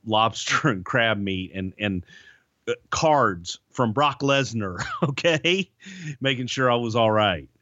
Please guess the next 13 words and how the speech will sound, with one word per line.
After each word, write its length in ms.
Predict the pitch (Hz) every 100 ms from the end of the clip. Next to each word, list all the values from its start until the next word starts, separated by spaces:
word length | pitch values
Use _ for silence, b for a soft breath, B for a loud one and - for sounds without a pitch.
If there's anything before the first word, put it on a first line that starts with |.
| -
and, 240 | 107 101
and 100 | 104
just 440 | 117 110 - - 107
apologizing 1000 | 104 127 120 110 98 104 98 92 95
over 340 | 98 104 101 98
and 120 | 95
over 360 | 101 101 90 87
for 120 | -
kicking 300 | 110 92 92
my 140 | 95
face 400 | 90 101 95 -
in 120 | 92
accidentally. 840 | 87 82 - - 90 82 73 73